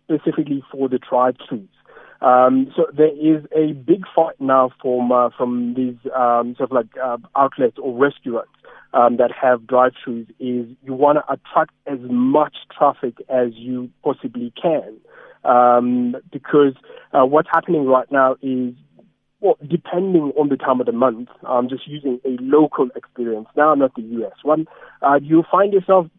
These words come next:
probably queuing about four to five minutes, uh, before you even get to where you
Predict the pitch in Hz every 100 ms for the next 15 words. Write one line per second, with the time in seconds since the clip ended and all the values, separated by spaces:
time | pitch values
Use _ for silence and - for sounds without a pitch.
0 | _ 202 214 202 - - 190 214 202 170
1 | 160 - - 185 175 165 - - - 151
2 | 143 - 147 165 - - _ - - 127
3 | 127 139 - 170 160 147 139 131 123 110
4 | 151 147 - - 143 127 139 135 127 120
5 | 127 120